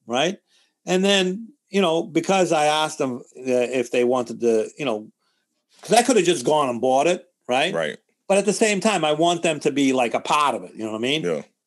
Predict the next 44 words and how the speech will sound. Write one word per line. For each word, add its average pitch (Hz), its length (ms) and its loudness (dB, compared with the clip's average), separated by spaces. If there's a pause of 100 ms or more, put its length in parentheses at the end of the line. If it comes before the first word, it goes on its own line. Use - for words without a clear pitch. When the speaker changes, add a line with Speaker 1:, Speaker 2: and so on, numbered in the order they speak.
(140)
Speaker 1:
And 135 720 -2
on 147 160 -2
that 185 240 0
one 175 140 0
particular, 175 500 0
I 131 80 2
had 131 220 -2
my 139 120 0
rep, 165 300 0
he 127 160 0
was 127 180 0
actually 123 380 0
in 113 100 -2
the 110 60 -4
video. 98 360 -6 (300)
And 135 140 -4
then 139 120 0
I 131 60 0
Speaker 2:
Mm-hmm. 123 80 -4
Speaker 1:
did 143 100 2
another 160 320 0
one 143 500 0 (380)
with 131 280 0
them. 135 420 0 (500)
And 127 720 -2 (320)
so 185 160 0
that's, 214 300 0
that's 202 260 0
the 185 80 0
kind 160 320 -2
of 143 80 -4
thing 139 160 0
I, 131 120 -2 (380)
I 139 120 0
don't 139 240 -2
mind 127 400 -2
doing. 107 320 0 (280)
But 147 140 -2
to 160 80 0
have 160 580 -2 (160)
a 127 460 2 (140)
sponsorship 180 920 -2
relationship, 156 800 0
I, 123 200 -2